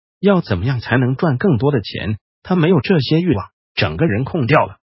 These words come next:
智人之用心若镜，不将不迎，应而不藏，故能胜物而不伤。这句话把很多前面的修炼再做了一次描述。圣人的心的运作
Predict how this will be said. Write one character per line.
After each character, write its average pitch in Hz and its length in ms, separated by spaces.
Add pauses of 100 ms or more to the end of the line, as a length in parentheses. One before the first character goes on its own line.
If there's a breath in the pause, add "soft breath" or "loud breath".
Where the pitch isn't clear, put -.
(340)
智 - 140
人 135 180
之 165 180
用 160 200
心 190 220
若 156 180
镜， - 200 (240)
不 233 140
将 196 220
不 151 80
迎， 98 260 (220)
应 226 240
而 123 160
不 156 140
藏， 92 320 (260)
故 220 220
能 120 160
胜 175 320
物 120 140
而 95 200
不 127 140
伤。 110 260 (500)
这 220 200
句 139 100
话 123 260
把 101 160
很 78 300
多 123 160
前 113 240
面 196 220
的 80 80
修 175 220
炼 170 240
再 196 280
做 165 180
了 98 100
一 98 120
次 131 220
描 87 180
述。 - 220 (500)
圣 220 300
人 101 160
的 131 100
心 170 220
的 131 80
运 160 180
作 90 220